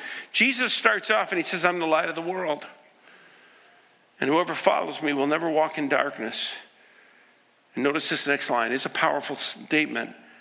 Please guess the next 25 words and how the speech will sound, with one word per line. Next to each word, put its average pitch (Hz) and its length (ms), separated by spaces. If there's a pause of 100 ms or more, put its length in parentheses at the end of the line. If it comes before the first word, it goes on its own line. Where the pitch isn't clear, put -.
(260)
"but - 420
will 131 380 (140)
have - 720
the 117 100
light 113 680 (320)
of - 180
life." 52 340 (2000)
What 170 120
did 190 120
he 190 60
mean 117 400 (140)
when 127 120
he 120 60
made 123 220
that 127 140
statement? - 480 (2250)
Just - 560 (200)
like 143 360
the 131 100
sun 117 680
that 113 220
every 147 320
day 123 260
gives 127 380
us - 340